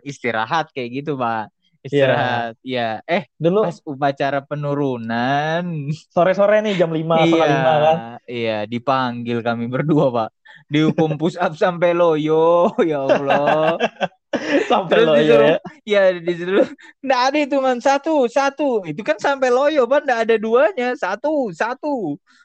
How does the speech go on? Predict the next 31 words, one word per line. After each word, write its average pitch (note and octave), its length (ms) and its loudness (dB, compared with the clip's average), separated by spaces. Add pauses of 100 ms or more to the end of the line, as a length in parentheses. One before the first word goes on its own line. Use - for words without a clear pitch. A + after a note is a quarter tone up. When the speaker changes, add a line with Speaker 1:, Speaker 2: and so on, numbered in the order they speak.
(240)
Speaker 1:
Ya G#3 160 2
Allah. F3 560 0
Speaker 2:
<laughs> F#3+ 400 2
Dan A3 80 6
itu D#4 160 0
berdua B3+ 320 2
aja? G#3+ 240 0 (320)
Speaker 1:
Iya, C4+ 320 2
berdua A#3 480 2
aja B3+ 80 2
kan, G#4+ 160 0 (160)
yang C4+ 320 -2 (160)
cerita B3+ 400 -2
ngobrol B3+ 320 0
berdua C4+ 560 -2
kami, C4+ 400 -4
Pak. G3 200 0 (520)
Speaker 2:
Iya D#3+ 120 6
Speaker 1:
Nah, - 120 4
Speaker 2:
sih. D#3+ 40 -8 (120)
Speaker 1:
terus D3+ 80 -4
disuruh F#3 520 2
Speaker 2:
Nah. E3+ 40 -12
Speaker 1:
sambil F3+ 320 -4
ngomong, F#3 640 -4
"Kami A#3 320 -4
janji C4 320 0
tidak A#3+ 320 -2
akan A#3+ 160 -2
mengulangi A#3+ 380 -2
lagi." C4 340 0